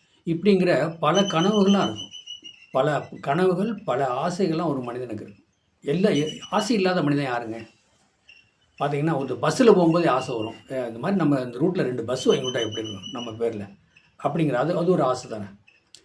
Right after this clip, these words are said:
பக்-, ஒரு, ஒரு, ஒரு அப்பார்ட்மெண்ட்டை பார்த்தோன்னே அந்த மனிதனுக்கு ஆசை வரும். "நம்ம அப்பார்ட்மெண்ட் வாங்கி விட்டா என்ன? நம்ம அப்பார்ட்மெண்ட் வாங்கி விடணும், வாடகை வரும் அல்லவா?" அப்படிங்கிற ஒரு ஆசை வரும்.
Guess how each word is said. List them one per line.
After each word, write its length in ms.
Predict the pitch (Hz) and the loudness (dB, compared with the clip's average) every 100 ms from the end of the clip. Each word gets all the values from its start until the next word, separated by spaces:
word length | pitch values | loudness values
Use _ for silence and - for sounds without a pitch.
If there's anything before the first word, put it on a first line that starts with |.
| _ _ | _ _
பக்-, 360 | 170 175 175 - | 2 2 0 0
ஒரு, 340 | 196 165 156 | 6 6 6
ஒரு, 240 | 165 165 160 | 4 0 0
ஒரு 120 | 165 | 2
அப்பார்ட்மெண்ட்டை 520 | 160 269 196 185 160 | 2 0 0 2 2
பார்த்தோன்னே 320 | 156 147 156 | 2 -2 -2
அந்த 160 | 156 139 | -2 0
மனிதனுக்கு 320 | 131 143 139 | 0 -2 0
ஆசை 260 | 127 143 107 | -2 -2 -4
வரும். 180 | 101 - - - | -6 -8 -10 -8
"நம்ம 360 | 139 151 196 170 | -4 -2 0 -2
அப்பார்ட்மெண்ட் 540 | - 208 196 165 147 | 0 0 2 0 0
வாங்கி 240 | 127 131 123 | 0 -4 -6
விட்டா 160 | 110 | -6
என்ன? 220 | 117 110 101 - | -6 -6 -10 -10
நம்ம 240 | 135 139 | -8 -6
அப்பார்ட்மெண்ட் 420 | 127 180 139 131 120 | -4 -4 -4 -6 -8
வாங்கி 280 | 117 113 | -8 -8
விடணும், 360 | 107 107 98 98 - | -8 -8 -12 -16 -4
வாடகை 360 | 131 135 120 113 | 0 0 -2 -6
வரும் 240 | 110 107 | -6 -6
அல்லவா?" 340 | 104 101 98 - _ _ _ _ | -6 -8 -10 -18 _ _ _ _
அப்படிங்கிற 540 | 123 127 127 113 135 123 | -8 -6 -6 -6 -6 -6
ஒரு 220 | 113 104 104 - - - 123 | -6 -8 -12 -20 -20 -12 -8
ஆசை 280 | 117 107 | -8 -8
வரும். 180 | 104 - | -10 -12